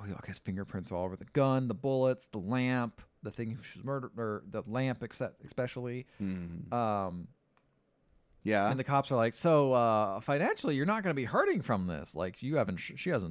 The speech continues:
Speaker 1: like, life insurance, right?" And he's like, "Yeah, I'm gonna be okay." And they're like, "Well, that's enough evidence. We're gonna book ya."
Speaker 2: Damn,
Speaker 1: Like,
Speaker 2: dog.
Speaker 1: book 'em.
Speaker 2: Now, who is the person that's, like, doing this investigation?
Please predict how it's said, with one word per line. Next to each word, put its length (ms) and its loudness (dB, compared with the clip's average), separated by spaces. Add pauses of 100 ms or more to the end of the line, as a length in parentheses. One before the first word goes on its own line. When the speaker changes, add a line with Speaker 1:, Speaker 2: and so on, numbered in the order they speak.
(120)
Speaker 1:
like, 240 -6
life 220 -2
insurance, 580 -8
right?" 120 -6
And 60 -6
he's 120 -8
like, 100 -10 (400)
"Yeah, 640 -2 (520)
I'm 80 -2
gonna 180 0
be 160 0
okay." 580 0
And 100 0
they're 80 -4
like, 160 -2
"Well, 160 8
that's 180 4
enough 200 2
evidence. 300 2
We're 60 0
gonna 120 8
book 300 6
ya." 160 4 (160)
Speaker 2:
Damn, 520 10
Speaker 1:
Like, 120 8
Speaker 2:
dog. 300 12
Speaker 1:
book 220 8
'em. 100 0 (100)
Speaker 2:
Now, 180 10
who 240 12
is 140 6
the 100 4
person 320 4
that's, 300 0
like, 180 6
doing 280 8
this 180 2
investigation? 720 0